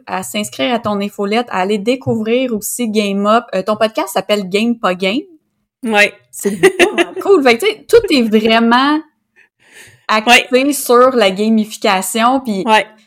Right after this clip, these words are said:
Speaker 1: je trouve ça super intéressant de découvrir que c'est bien plus que du jeu. Tu sais, moi, dans
Speaker 2: Ouais,
Speaker 1: ma
Speaker 2: tout à
Speaker 1: tête,
Speaker 2: fait.
Speaker 1: la gamification, c'est comme, « Ah, ben oui, là, tu sais, c'est de rendre ça, euh, ouhou, c'est le fun. »
Speaker 2: C'est de la
Speaker 1: Mais non.
Speaker 2: psychologie.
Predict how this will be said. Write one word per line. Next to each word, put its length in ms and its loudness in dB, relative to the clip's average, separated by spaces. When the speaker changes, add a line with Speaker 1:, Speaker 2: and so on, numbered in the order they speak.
Speaker 1:
je 60 -12
trouve 180 4
ça 260 4
super 640 0
intéressant 680 0
de 120 0
découvrir 600 -4
que 200 -2
c'est 200 -4
bien 240 2
plus 360 -2
que 100 -4
du 240 -6
jeu. 440 -4
Tu 60 0
sais, 40 4
moi, 140 4
dans 80 4
Speaker 2:
Ouais, 60 4
Speaker 1:
ma 60 0
Speaker 2:
tout 140 2
à 40 4
Speaker 1:
tête, 80 2
Speaker 2:
fait. 60 4
Speaker 1:
la 80 4
gamification, 640 2
c'est 100 -2
comme, « 160 2
Ah, 160 4
ben 120 2
oui, 280 -4
là, 140 -6
tu 140 -12
sais, 80 -10
c'est 80 -6
de 80 -8
rendre 260 -4
ça, 160 -6
euh, 420 -2
ouhou, 340 -2
c'est 180 2
le 60 0
fun. » 240 -2
Speaker 2:
C'est 60 4
de 40 2
la 100 4
Speaker 1:
Mais 60 -2
non. 60 2
Speaker 2:
psychologie. 680 2